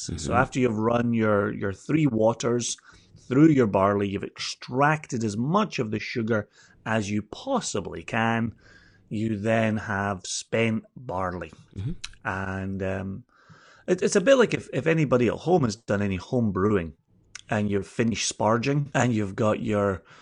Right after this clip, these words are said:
Speaker 1: your bag of, of grain or just, just grain in general, you can actually use a small amount of that and put it into bread. You can put it into pizza dough.
Speaker 2: Hmm.
Speaker 1: Uh, and it adds a little bit of grain flavor. But if you're a distiller and you're looking for sugar, it doesn't have any sugar left in it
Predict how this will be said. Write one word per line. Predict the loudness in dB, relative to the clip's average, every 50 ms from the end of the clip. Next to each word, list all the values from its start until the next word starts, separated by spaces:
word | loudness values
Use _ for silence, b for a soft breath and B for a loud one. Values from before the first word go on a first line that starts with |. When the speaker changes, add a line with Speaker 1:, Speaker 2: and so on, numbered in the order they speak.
| b b b
Speaker 1:
your | -6 -6 -2
bag | 4 6 6 8 8
of, | 6 4 4 2 0 0
of | 0 0 0 0
grain | 0 0 2 2 2 2 2 2
or | 2 0
just, | 0 0 -2 -4 -6 -10
just | _ -6 -6 -4 -4
grain | -4 -4 -2 -2
in | -4 -4
general, | -2 -2 0 0 -2 -4 b b b b b
you | _ -4 -2
can | 0 0 -2
actually | -2 -4 -4 -4 -4 -4 -4 -8 _ _ _ _ _ _ _ _ -8
use | -4 2 4 4 4 4 2 0
a | -4
small | -2 -2 0 2 2 2
amount | 2 2 0 0 0
of | -2 -4
that | -4 -4 -6
and | -8 -4
put | -2 -2 0
it | 0 -2
into | -2 -4 -6
bread. | -8 -6 -4 -2 -2 0 0 0 0 -2 -4 -8 b b b b b -8
You | -4 -2
can | -2 -2
put | 0 0
it | -2
into | -2 -4 -8
pizza | -12 -8 -6 -6 -6 -6 -2 -2 -2 0
dough. | 2 2 2 4 4 2 2 -2 B B B B B B B B B 2
Speaker 2:
Hmm. |
Speaker 1:
Uh, | 2 0 0 0 0 0 -2 -2 -2
and | -4 -4 -4
it | -2 0 0 2
adds | 4 4 4 4
a | 4
little | 4 4 4 4
bit | 4 2
of | 0 0
grain | 0 0 0 2 0 0
flavor. | 0 0 2 2 4 4 4 2 0 0 -8 -16 _ _ _
But | 2 2 2 0 -10 -18 -20 _ _
if | -16 -6 -2
you're | -2 0 0
a |
distiller | -2 -4 -6 -6 0 2 2 4 4 4 2
and | 2 0
you're | -2 -4
looking | -4 -4 -6 -8
for | -12 -12
sugar, | -6 -4 -2 -2 -2 -2 -4 -6
it | -10 -6
doesn't | -4 -2 -2 -2 -4
have | -6 -4 -4
any | -4 -6 -6 -8
sugar | -8 -10 -8 -10 -8 -8
left | -8 -10 -10 -12 -16 -18
in | -18
it | -18